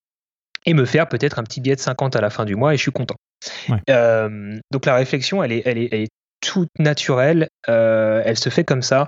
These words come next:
Speaker 1: et je pense que c'est le cas pour quatre-vingt-dix-neuf pour cent des gens. Je sais pas ce que tu pen-, t'en penses, mais je,
Speaker 2: Ouais, tout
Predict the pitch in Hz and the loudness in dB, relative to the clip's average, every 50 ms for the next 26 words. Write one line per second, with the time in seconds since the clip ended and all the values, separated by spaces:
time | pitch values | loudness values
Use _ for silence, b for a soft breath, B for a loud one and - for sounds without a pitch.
0 | B B B B B B - 117 - - 156 151 - - 123 - 117 110 - 139 | B B B B B B -6 -4 -2 0 -2 0 0 0 0 0 0 0 2 0
1 | 143 135 - 127 120 - - 120 107 - - 127 123 120 120 127 131 127 127 - | 0 0 -2 -6 -8 -6 -6 -8 -6 -4 -4 -2 -2 -2 -2 -2 -2 -2 -2 -2
2 | 117 - - 120 110 101 110 127 139 - - - 127 - - 143 - - 131 - | -2 0 0 0 0 2 2 0 0 0 0 0 0 2 2 2 0 0 -2 -4
3 | _ - - 151 139 - - - - - - 135 113 - 160 165 - - 123 113 | _ -2 0 0 0 -2 -6 -12 -6 -2 0 0 2 2 2 2 2 0 -2 -4
4 | 107 - B B B B B B B _ _ - - - - - 196 202 - - | -4 -6 B B B B B B B _ _ -20 -16 -8 -2 0 0 0 0 0